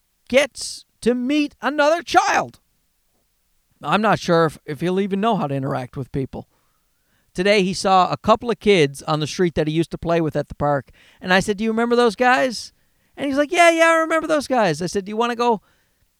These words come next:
you know, hang out with them?" I was just testing it, I, 'cause I knew what his answer would be. I said, "You wanna go hang out with them?" He was like, "Oh, no, maybe later, maybe when I'm older, maybe when covid's over." And he wasn't saying because of covid.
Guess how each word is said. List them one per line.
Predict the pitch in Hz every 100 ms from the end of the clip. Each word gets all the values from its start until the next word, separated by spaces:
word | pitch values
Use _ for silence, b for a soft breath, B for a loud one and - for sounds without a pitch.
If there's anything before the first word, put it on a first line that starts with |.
| _
you | 214 233
know, | 247 262 254
hang | 143 196 214
out | 240
with | 254
them?" | 247 285 254 -
I |
was | 180
just | - -
testing | - - -
it, | 135
I, | 131 143 - _ _ _ -
'cause | 202
I | 214
knew | 208 269
what | 240
his | 190
answer | 226 220 151
would | 135 -
be. | - - _ _ _ _
I | 185
said, | 208
"You | 247
wanna | 254
go | 247
hang | 220 233
out | 240 262
with | 254
them?" | 254
He | 240
was | 220
like, | 247 285
"Oh, | 277 285
no, | 269 254 254 254 220 _ _ _ _
maybe | 262 311
later, | 233 185 196 202 202 190 -
maybe | 208 233
when | 240 226
I'm | 175
older, | 147 165 175 180 170 _ _ -
maybe | 208 233
when | 220 208
covid's | - 160 165 147
over." | 156 165 196 196 _ _ _ _ _ _ _ _ _
And | 214
he |
wasn't | 254 311 226 233
saying | - 233 214 175 143 131 - _ _ _ _ _ _ _ _ _ _ _
because | 139 196 190 180 147
of | -
covid. | 208 233 143 - -